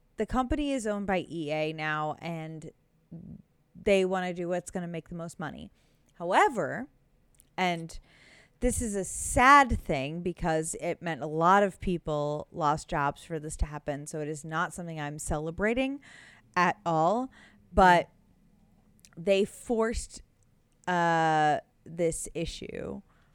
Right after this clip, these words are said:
Speaker 1: by trying to put out this big game that was basically a, a BioWare made M M O R P G, like, with lots of P V P and
Speaker 2: Mm.
Speaker 1: stuff, called Anthem.
Speaker 2: That was so many
Speaker 1: I know.
Speaker 2: acronyms in a row.
Speaker 1: And nobody wanted it,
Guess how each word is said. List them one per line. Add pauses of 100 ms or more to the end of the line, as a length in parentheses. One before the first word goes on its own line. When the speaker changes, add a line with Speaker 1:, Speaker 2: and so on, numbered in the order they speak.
(480)
Speaker 1:
by
trying
to
put
out
this
big
game
that
was
basically (100)
a, (280)
a (400)
BioWare
made
M
M
O
R
P
G,
like,
with (260)
lots
of (120)
P
V
P
and
Speaker 2:
Mm.
Speaker 1:
stuff, (720)
called
Anthem. (1300)
Speaker 2:
That
was
so
many
Speaker 1:
I
know.
Speaker 2:
acronyms
in
a
row.
Speaker 1:
And
nobody
wanted
it,